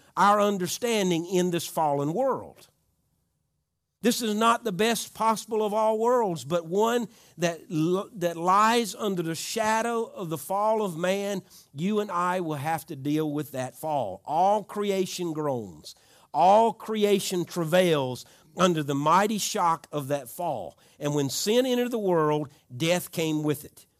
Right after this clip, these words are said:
And in this present evil world, God's wisdom does not necessarily shield His children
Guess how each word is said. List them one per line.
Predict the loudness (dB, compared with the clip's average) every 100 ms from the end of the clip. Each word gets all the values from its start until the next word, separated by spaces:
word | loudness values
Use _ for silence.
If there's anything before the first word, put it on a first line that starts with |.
| _ -4
And | 2
in | 4 4
this | 0
present | -2 0 0 0 -2
evil | 0 0 0 0
world, | 0 0 0
God's | 0 0 -2
wisdom | -2 -2 -2 -4 -2
does | -2 -2
not | -4 -4
necessarily | -4 -4 -6 -6 -4 0 0 0
shield | -4 -4 -4 -4
His | -6
children | -4 -2 -2 -4 -6